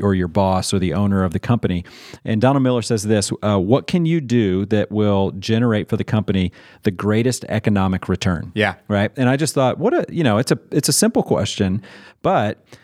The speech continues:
Speaker 1: if you're gonna not, if you're gonna try to think like the owner, the owner is probably gonna be motivated to do something that's gonna generate, uh, an economic return. So if you could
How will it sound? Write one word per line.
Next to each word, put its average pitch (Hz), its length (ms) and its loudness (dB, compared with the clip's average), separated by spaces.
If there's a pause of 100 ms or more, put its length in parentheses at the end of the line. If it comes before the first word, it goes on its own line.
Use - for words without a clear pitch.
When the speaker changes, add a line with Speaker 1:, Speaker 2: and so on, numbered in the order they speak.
(140)
Speaker 1:
if 131 160 0
you're 160 120 6
gonna 156 240 2
not, 123 380 0
if 117 160 0
you're 165 60 2
gonna 160 160 2
try 131 160 4
to 110 80 2
think - 400 -2
like 110 260 2
the 104 240 0
owner, 113 460 0 (100)
the 113 140 0
owner 143 260 2
is 110 100 -4
probably 151 460 2
gonna 107 160 0
be 101 300 2
motivated 98 760 0
to 110 100 -2
do 104 140 2
something 107 400 2
that's 98 140 0
gonna 101 200 0
generate, 92 520 0 (260)
uh, 104 220 0
an 107 120 2
economic 98 480 0
return. 110 380 0
So 113 140 0
if 104 100 -6
you 135 220 2
could 117 520 0